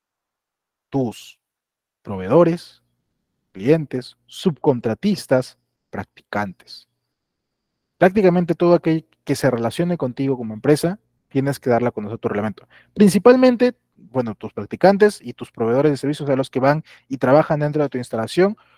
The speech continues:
o tus contratistas. Ellos sí o sí tienen que tener una copia de tu reglamento. Tú eres una empresa principal, digamos, una constructora,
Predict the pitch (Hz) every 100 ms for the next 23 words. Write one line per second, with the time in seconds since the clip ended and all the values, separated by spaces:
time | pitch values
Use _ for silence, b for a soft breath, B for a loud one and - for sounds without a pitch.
0 | b - 139 135 - 123 104 104 107 -
1 | _ - _ _ _ _ _ _ _ _
2 | _ 151 156 147 175 160 151 135 143 135
3 | - 127 123 120 120 - 117 147 95 90
4 | 87 87 _ _ _ _ _ _ _ 127
5 | 131 147 139 131 143 135 - 151 151 147
6 | 120 120 135 147 131 147 - 165 139